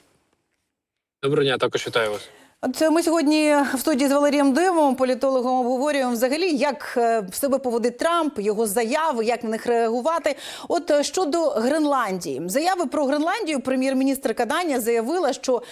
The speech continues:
Speaker 2: слова Трампа щодо Гренландії варто сприймати серйозно, і це не просто якась там риторика. Чому, на вашу думку, в Копенгагені, е, так жорстко відреагували? Це все ж таки страх реальних дій чи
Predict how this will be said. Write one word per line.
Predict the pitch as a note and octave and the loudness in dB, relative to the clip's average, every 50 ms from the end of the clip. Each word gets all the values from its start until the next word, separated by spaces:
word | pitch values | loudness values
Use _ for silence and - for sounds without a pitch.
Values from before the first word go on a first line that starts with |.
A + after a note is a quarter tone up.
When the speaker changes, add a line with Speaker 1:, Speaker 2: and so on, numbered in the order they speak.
| - - - | -20 -16 -10
Speaker 2:
слова | - - C#4+ C#4+ C4+ A#3 | -4 -2 0 0 0 0
Трампа | - - D4 E4+ F#4+ G#4+ G4+ - E4+ C#4+ | 0 0 0 0 0 0 0 -2 -2 -2
щодо | - E4 D#4 C#4+ C#4 | -2 -2 -2 0 0
Гренландії | C4+ C#4+ C#4 C4+ C4+ C#4 C4+ B3 A3+ A#3 | 0 0 0 0 0 -2 -2 -2 -2 -2
варто | G3+ B3 C4 E4 D#4 - D4+ | 0 0 0 0 -2 -4 -6
сприймати | - - - A#3+ A#3 A3+ A#3+ C#4 D4 D4 D#4+ C#4+ - - - - _ | -6 -4 -4 -4 -2 0 0 -2 -2 -2 -2 -4 -4 -6 -14 -20 _
серйозно, | - - - - D4 D#4 D4+ C#4+ D4 C4+ B3 B3+ A#3+ C#4 D4+ D4 - | -14 -10 -6 -4 -2 0 0 0 0 0 0 0 0 -2 -2 -2 -2
і | - A3+ | -4 -6
це | A3 - C#4+ | -2 -2 -2
не | C4+ B3+ | -2 -2
просто | B3 C4 C#4 C4+ C4+ C4+ A#3 | -2 -2 -2 -2 -2 -2 -2
якась | A3+ A3+ A#3 A3+ A3+ - | -2 0 0 -2 -2 -2
там | - - A3+ G#3 G3 G3+ | -2 -2 -2 0 0 0
риторика. | B3 C#4 C4+ - B3+ G#3+ F#3+ E3+ - - E3 F3+ | 0 -2 0 0 0 0 0 0 -2 -4 -6 -6
Чому, | - D#4+ D#4+ A4 | -4 -4 -4 -4
на | A#4+ G#4+ | -4 -4
вашу | F4 D#4+ - C#4+ | -4 -4 -4 -4
думку, | B3 D4 G4 A4+ A4 - - C#4+ B3+ | -4 -2 -2 -4 -4 -4 -2 -4 -4
в | - - | -2 -2
Копенгагені, | B3+ A#3+ B3 C4+ C4 B3+ D4+ F4 F4 D#4 D4+ C#4+ C#4+ C#4 C#4+ - - - - - - - | -4 -2 -2 -2 -2 0 0 0 0 0 0 0 0 -2 -4 -8 -16 -16 -16 -16 -12 -6
е, | - G#3+ A3 A3 - | -4 -2 -2 -2 -2
так | C#4 C#4 C4+ A#3+ | -2 -2 0 0
жорстко | A3+ C#4+ D4+ C4+ - - C#4 | 0 0 0 0 -2 -4 -4
відреагували? | A#3+ A#3+ A3 B3+ B3+ A#3+ B3 A#3+ B3+ A#3+ G#3+ G#3 G3 | -2 0 0 2 2 2 2 2 2 2 2 0 -2
Це | G3+ - - C#4+ D4 | -2 0 0 0 0
все | D4 - - D#4 | 0 -2 -4 -4
ж | D4 - | -2 -4
таки | C#4+ - - C#4 | -4 -2 -2 -4
страх | - - - C#4+ D4 D4 - - | -4 0 0 0 0 0 -2 -2
реальних | - B3 C#4+ E4 G#4+ B4+ B4+ A4 F#4+ C#4+ A#3+ | -2 0 0 0 0 0 0 -2 -2 -2 -2
дій | G#3 G3 A#3+ C4 B3 A3+ G3+ | -2 -2 0 0 0 -2 -4
чи | - - - - C#4+ D#4 D#4+ C#4+ - | -6 -8 -6 -4 -2 -2 -2 -4 -6